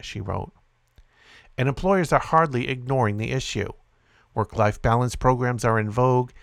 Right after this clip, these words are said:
and they are celebrated cases of executives like Facebook's Sheryl Sandberg being very public about their efforts to be home for dinner, notes Russell Clayton, a management professor at Saint Leo University. Many firms fail, however,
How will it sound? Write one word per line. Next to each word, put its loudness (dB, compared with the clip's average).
and -6
they 0
are 0
celebrated -2
cases -6
of -6
executives -2
like -6
Facebook's -4
Sheryl 0
Sandberg -6
being -2
very 2
public 2
about 4
their -2
efforts 0
to -4
be -2
home -2
for -6
dinner, -2
notes -2
Russell -4
Clayton, -6
a -8
management -2
professor -6
at -6
Saint -6
Leo 2
University. -2
Many 0
firms -4
fail, 2
however, -2